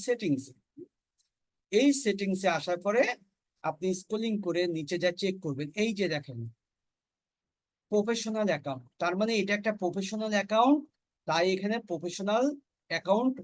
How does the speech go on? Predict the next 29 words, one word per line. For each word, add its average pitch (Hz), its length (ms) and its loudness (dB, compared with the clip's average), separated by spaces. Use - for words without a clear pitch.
সরাসরি 175 460 0
দেখাচ্ছে, 151 400 -6
not 208 160 6
ডিফল্ট 185 300 2
অ্যাকাউন্ট, 131 320 -6
সরাসরি 208 380 2
দেখাচ্ছে। 143 360 -6
আর 160 80 6
এই 240 180 6
অ্যাকাউন্টটা 220 500 4
হচ্ছে 208 280 0
পার্সোনাল 233 520 4
অ্যাকাউন্ট, 196 460 6
ঠিক 254 220 -4
আছে, 156 160 -4
পার্সোনাল 220 500 -4
অ্যাকাউন্ট, 208 360 4
এই 175 100 4
জন্য 202 220 0
এখানে 190 260 -4
সরাসরি 151 380 -2
প্রফেশনাল 170 480 -6
দেখাচ্ছে 196 360 0
না, 120 60 -10
but 175 160 2
এইটাকে 240 360 4
আমরা 160 160 4
প্রফেশনালের 208 720 0
মধ্যে 208 180 2